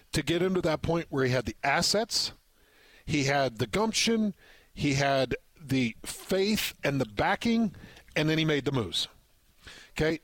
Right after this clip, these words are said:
Secondly, what I would like to ask all Jazz fans to do right now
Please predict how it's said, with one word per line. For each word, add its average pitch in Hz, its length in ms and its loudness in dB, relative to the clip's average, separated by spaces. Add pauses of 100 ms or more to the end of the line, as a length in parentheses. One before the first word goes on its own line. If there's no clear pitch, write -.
Secondly, 165 600 0
what 127 200 0
I 160 80 2
would 180 140 2
like 180 220 0
to 165 220 -2
ask - 480 0 (320)
all 170 300 2
Jazz 175 360 0
fans 143 360 0
to - 80 -6
do 127 180 2
right 113 240 0
now 90 240 -8